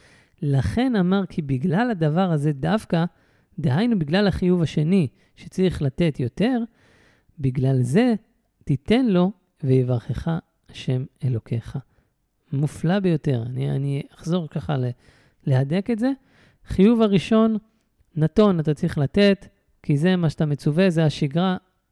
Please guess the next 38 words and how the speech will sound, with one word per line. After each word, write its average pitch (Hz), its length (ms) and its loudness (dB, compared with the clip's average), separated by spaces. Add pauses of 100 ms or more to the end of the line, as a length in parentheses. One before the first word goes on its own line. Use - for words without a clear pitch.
(140)
ועל 156 360 -2
זה 220 320 -2
אתה 214 160 -2
לא 254 120 0
יכול 254 340 0
להיות 190 320 2
מצפה 180 360 -2
לתשלום 175 460 -2
גמול. 147 240 0 (720)
י-, - 120 -8
יהיה 143 240 0
לך 269 260 2
גמול 170 280 2
על 127 100 2
זה, 135 200 0 (480)
אבל 156 200 -8
אל 247 140 -8
תצפה 262 640 -4
שבגלל 143 640 0
זה 226 340 -2
אני 185 140 0
אתן 214 200 -2
לך 208 280 -2
גמול. 214 320 -2
כאילו, 294 640 -6
ממש 277 240 -6
חוכמה, 226 320 -2
זה 202 60 -4
כמו 214 160 -4
שאבא 190 360 0
ייתן 175 280 -2 (480)
לילד 170 520 4
מאה 156 220 2
שקל, 156 520 2 (540)
ויגיד 175 320 2
לו, 208 140 6
"עשר 220 280 4
שקל, 247 580 0